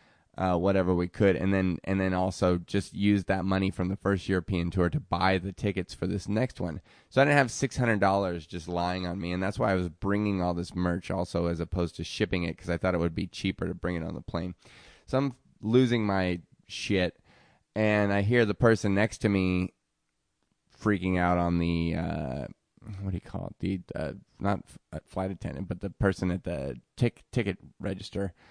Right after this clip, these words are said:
Uh, I heard the, hear the person next to me. They're, they're freaking out, and I recognize the voice immediately because it was Valentina from RuPaul's Drag Race. So,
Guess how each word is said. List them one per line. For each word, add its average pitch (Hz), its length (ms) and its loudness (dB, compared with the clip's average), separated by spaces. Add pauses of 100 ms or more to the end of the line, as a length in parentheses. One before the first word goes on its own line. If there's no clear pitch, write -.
(320)
Uh, 87 320 2
I 95 140 0
heard 101 300 2
the, 98 80 -4
hear 104 140 0
the 92 80 -2
person 95 300 0
next 95 180 0
to 95 60 -6
me. 87 80 0
They're, 95 240 2
they're 107 180 2
freaking 92 380 -2
out, 87 320 -2
and 95 180 -2
I 92 120 0
recognize 101 500 0
the 90 80 -2
voice 92 360 -2
immediately 92 540 0
because 90 300 -4
it 87 80 -6
was 87 140 -6
Valentina 98 960 -2 (100)
from 87 260 -4
RuPaul's 92 480 0
Drag 95 340 -2
Race. 90 380 -8 (560)
So, 107 480 2